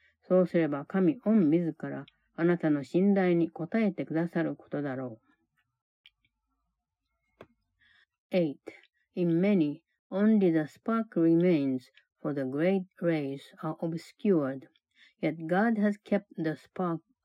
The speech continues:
alive so that the rays can never be completely forgotten. If you but see the little spark you will learn of the greater light, for the rays are there unseen.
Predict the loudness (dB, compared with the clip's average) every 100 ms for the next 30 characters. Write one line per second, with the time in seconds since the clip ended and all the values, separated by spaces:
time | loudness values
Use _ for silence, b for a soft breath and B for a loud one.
0 | -12 -6 -2 0 -2 -4 _ b b -6
1 | -2 -2 -4 -6 -10 -8 -8 -10 -4 0
2 | 2 0 -2 -2 0 2 2 2 0 0
3 | -2 -2 -4 -2 -2 -2 -2 0 -2 -2
4 | _ -10 -8 -8 -10 -12 -12 -12 _ _
5 | _ _ _ _ _ b b b -2 -2
6 | 0 0 2 2 -2 -4 -6 0 2 2
7 | -4 _ -2 -2 0 -2 -4 -6 -4 -4
8 | -8 _ _ _ -2 2 4 4 2 0
9 | 0 2 2 2 2 0 -4 -10 -6 -2
10 | 0 0 -2 -2 -2 -4 -8 -14 -20 b
11 | b _ -6 -4 -2 0 2 2 0 -4
12 | -6 -2 -2 -2 0 0 -2 -8 -6 -6
13 | -8 -4 -2 -2